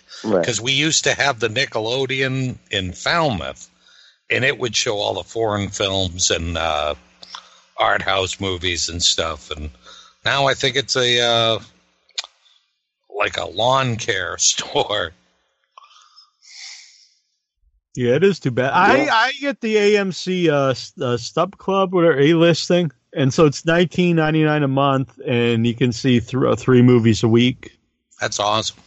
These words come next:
Speaker 3: And so that's, I go every week and see three movies. So, um, so I don't, I don't necessarily care, you know, like, I know what you're saying, 'cause if I, if I was paying per movie, it would,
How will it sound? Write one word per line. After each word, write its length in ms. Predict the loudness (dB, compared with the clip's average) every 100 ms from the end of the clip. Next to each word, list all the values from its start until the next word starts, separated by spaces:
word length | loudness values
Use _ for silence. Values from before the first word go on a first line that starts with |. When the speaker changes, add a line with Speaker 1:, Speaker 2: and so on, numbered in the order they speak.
| _ -2
Speaker 3:
And 200 | 0 2
so 180 | 4
that's, 200 | 4 2
I 180 | 2 2
go 60 | 2
every 180 | 2 2
week 200 | 0 -2
and 140 | -8
see 180 | -6 -10
three 220 | -4 -4
movies. 540 | 2 2 2 -2 -14 -4
So, 380 | 0 2 2
um, 500 | 2 0 0 -4 -6
so 140 | 0 2
I 60 |
don't, 360 | 4 2 -2 -12 _ _ _ -20 -14 -4
I 140 | 0
don't 160 | 2 2
necessarily 320 | 0 -2 -4 -6 _
care, 640 | 0 4 4 4 4 0 _ _ _ -4
you 100 | 0
know, 140 | 2
like, 200 | 2 0 -4 _ -20 -20 -6
I 100 | 0
know 120 | 2 4
what 100 | 2
you're 80 | 0
saying, 360 | 0 0 0
'cause 140 | -4 -4
if 100 | -2
I, 120 | -2
if 240 | -2 -2
I 60 | -2
was 100 | -2
paying 380 | -2 -2 -2 -6
per 280 | -2 0
movie, 380 | 2 2 2 0
it 80 | -2
would, 260 | -2 -2